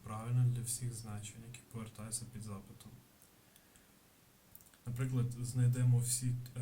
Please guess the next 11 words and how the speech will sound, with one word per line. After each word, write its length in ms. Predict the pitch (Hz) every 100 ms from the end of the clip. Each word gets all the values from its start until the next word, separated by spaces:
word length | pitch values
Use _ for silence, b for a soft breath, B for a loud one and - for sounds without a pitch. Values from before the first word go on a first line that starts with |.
| 113 113 110 107
товари, 460 | 117 120 123 127
ціна 360 | 123 120 117 113
яких 440 | 110 - 113 -
менше, 560 | 120 120 123 123 110 104 - - -
ніж 280 | 123 123 -
у 20 |
будь-якого 480 | 123 123 117 107 107
товару 380 | 110 113 120 113 107
в 20 |
фірмі 360 | - 120 120 113
Apple. 500 | 120 120 - 101